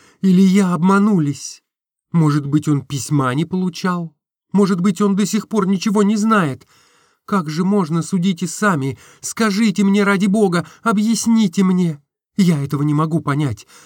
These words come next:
Как можно так варварски грубо поступить, как он поступил со мною? Ни одного слова. Но к последнему человеку на свете бывают сострадательнее. Может быть, он что-нибудь слышал?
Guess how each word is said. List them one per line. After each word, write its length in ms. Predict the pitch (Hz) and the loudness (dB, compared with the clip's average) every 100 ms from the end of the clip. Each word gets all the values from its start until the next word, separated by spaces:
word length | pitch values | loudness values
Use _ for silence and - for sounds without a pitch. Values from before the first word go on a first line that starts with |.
| _ | _
Как 260 | - 190 185 | -4 -2 0
можно 400 | 190 196 170 185 | 0 0 0 -2
так 200 | 190 180 | -2 -2
варварски 580 | 196 190 175 180 - 190 | 0 0 0 -4 -6 -6
грубо 380 | 170 214 185 | -2 0 0
поступить, 640 | 170 196 - 220 - 214 - | 0 -4 -2 -4 -2 -2 -2
как 180 | 208 214 | -2 0
он 120 | 208 | -2
поступил 580 | 220 - 226 226 220 185 | -2 -2 -2 0 0 0
со 180 | - | 0
мною? 560 | 220 220 226 196 180 165 - _ _ _ - | 0 0 2 2 2 -2 -8 _ _ _ -2
Ни 400 | 240 240 240 220 | 2 4 2 2
одного 640 | 220 196 226 214 214 208 | 0 0 2 2 2 0
слова. 760 | - 247 233 220 180 160 156 - _ _ _ _ _ | -2 -4 -2 0 -2 -4 -6 -10 _ _ _ _ _
Но 160 | 185 170 | -4 -2
к 80 | |
последнему 600 | - 165 196 202 175 185 | -4 -4 0 0 0 0
человеку 520 | 180 208 208 208 202 175 | -2 0 0 0 -2 -2
на 140 | 185 | -2
свете 400 | - 196 202 185 | -2 -2 -2 -2
бывают 440 | 175 190 196 185 | 0 0 0 -2
сострадательнее. 1200 | - 202 - 208 190 208 175 170 160 165 156 151 143 _ _ _ _ | -4 -8 -4 -4 0 -2 -2 -4 -4 -2 -2 -4 -8 _ _ _ _
Может 340 | 180 180 170 160 | -2 0 0 -2
быть, 180 | 180 180 | -4 -2
он 100 | 170 | -4
что-нибудь 520 | - 202 175 175 170 | -2 -2 0 -2 -6
слышал? 640 | 202 214 226 - 156 | -4 -2 -2 -6 -8